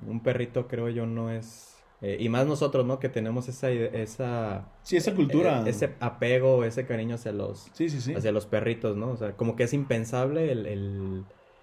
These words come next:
Speaker 1: el... que alguien se los pueda comer o los pueda maltratar. O sea, eso sí es algo
Speaker 2: Sí,
Speaker 1: un
Speaker 2: no,
Speaker 1: tema que
Speaker 2: y
Speaker 1: no.
Speaker 2: digo, yo creo que también han visto las imágenes, están bastante fuertes. Eh, imágenes que, que no son agradables ni siquiera de, de ver, que deberían de estar censuradas. Digo, creo que sí está, te aparecen censuradas, pero,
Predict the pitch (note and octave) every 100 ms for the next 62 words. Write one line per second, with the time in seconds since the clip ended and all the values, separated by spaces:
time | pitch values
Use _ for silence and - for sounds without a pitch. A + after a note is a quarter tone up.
0 | _ - A2+ A#2 B2 C#3 B2 - B2 C3
1 | A#2+ A2+ A2 A#2+ A2+ A2 A2+ A#2+ A#2 A2
2 | G2+ F#2+ G2 G#2+ G#2 G#2+ C3+ C3 B2 A#2
3 | A#2 A#2 A2+ - - G3 E3+ F3 D#3+ C3+
4 | B2+ B2 C3+ D3 C3+ B2 A#2+ C#3+ D3 C#3+
5 | D3 D3 C#3 D#3 D3 - A#2+ A#2 A#2 C3
6 | A2+ - B2 B2 - A#2+ A#2+ - A2+ G#2+
7 | - B2+ - - _ _ _ G#2 G#2+ A2
8 | A2+ A2+ C3+ C3 A2+ - G#2 G2+ F2+ F2
9 | A#2 B2 B2 E3 D3+ B2+ A2+ C#3 D3+ B2+
10 | G2 G2+ A#2+ C3+ C3+ A2 G2 - - _
11 | - A2+ A2+ A#2+ B2+ C#3 B2 B2 C3+ C3
12 | B2+ A#2+ D3 B2+ A2 G#2+ C3 C3 - D3
13 | D3 D3+ F3 F3 D3+ D#3 C3 B2+ C#3+ F3+
14 | E3 C3+ C3 C#3 F3 - C3+ A2